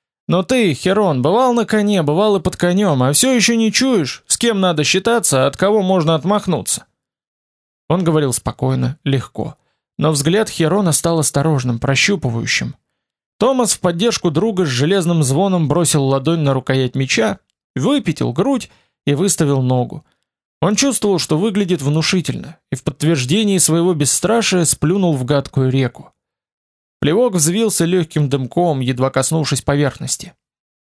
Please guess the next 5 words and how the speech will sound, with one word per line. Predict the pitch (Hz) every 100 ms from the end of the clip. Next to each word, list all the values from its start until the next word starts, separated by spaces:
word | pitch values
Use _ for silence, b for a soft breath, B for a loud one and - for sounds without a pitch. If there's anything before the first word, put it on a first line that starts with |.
| _ _ _ -
«Ладно», | 165 240 220 196 156 107 - _ _ _
проговорил | - 127 143 165 143
Херон | 127 156 160
зловеще. | 127 131 143 131 - - - _ _ _ _
«Помни, | - 180 170 147 117